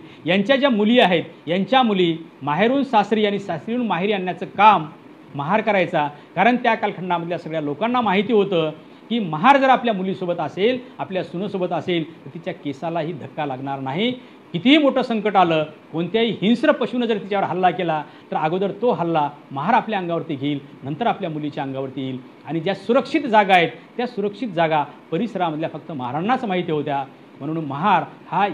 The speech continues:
या कालखंडामध्ये गावगाड्यामधला अत्यंत महत्त्वाचा घटक होता, अत्यंत विश्वासू,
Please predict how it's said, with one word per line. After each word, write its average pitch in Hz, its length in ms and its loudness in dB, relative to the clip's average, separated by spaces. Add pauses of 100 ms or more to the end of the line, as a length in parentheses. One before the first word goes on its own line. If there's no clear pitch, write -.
या 156 140 -2
कालखंडामध्ये 143 800 -6 (360)
गावगाड्यामधला 147 760 0 (180)
अत्यंत 285 600 0
महत्त्वाचा 240 640 0
घटक 202 260 0
होता, 143 340 -2 (320)
अत्यंत 220 480 -6
विश्वासू, 185 760 0